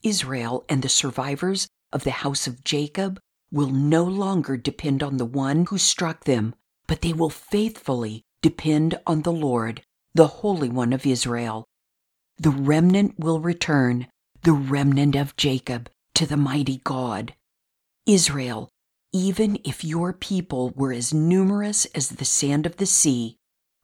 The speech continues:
only a remnant of them will return. Destruction has been decreed. Justice overflows. For throughout the land,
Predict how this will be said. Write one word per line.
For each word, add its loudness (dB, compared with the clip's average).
only 6
a -2
remnant 0
of -10
them -2
will 0
return. -2
Destruction 0
has -8
been 0
decreed. -2
Justice -2
overflows. -2
For 0
throughout -4
the -4
land, 0